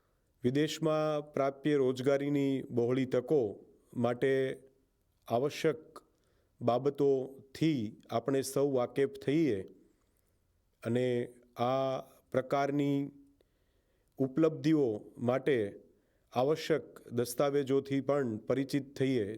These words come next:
તેવા હેતુસર રોજગાર વિનિમય કચેરી દ્વારા શાળા, કોલેજ ખાતે તેમજ રોજગાર વિનિમય કચેરી ખાતે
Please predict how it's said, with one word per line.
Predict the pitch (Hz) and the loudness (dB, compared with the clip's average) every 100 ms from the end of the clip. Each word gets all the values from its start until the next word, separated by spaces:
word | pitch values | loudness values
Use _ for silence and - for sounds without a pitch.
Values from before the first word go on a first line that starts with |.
| - | -4
તેવા | 123 127 117 | -2 0 0
હેતુસર | 117 151 151 117 95 - _ _ _ _ _ | 0 -2 0 -2 -2 -10 _ _ _ _ _
રોજગાર | 113 123 120 135 131 | 0 0 0 0 2
વિનિમય | 127 127 131 | 0 0 0
કચેરી | 127 120 127 127 120 | 0 -2 0 -2 0
દ્વારા | 120 127 95 - - _ _ _ _ _ - | 0 0 -4 -10 -20 _ _ _ _ _ -4
શાળા, | 117 120 127 | 0 0 0
કોલેજ | 123 123 123 | 0 0 -2
ખાતે | - 120 131 143 170 - _ _ _ _ | -2 -2 0 -2 -6 -18 _ _ _ _
તેમજ | 175 190 123 98 - - _ _ _ | 0 2 0 -4 -14 -20 _ _ _
રોજગાર | 113 123 120 135 131 | -2 0 2 2 2
વિનિમય | 127 127 127 | 0 0 0
કચેરી | 120 127 147 147 | 0 -2 0 -2
ખાતે | - 104 107 | -2 -4 -2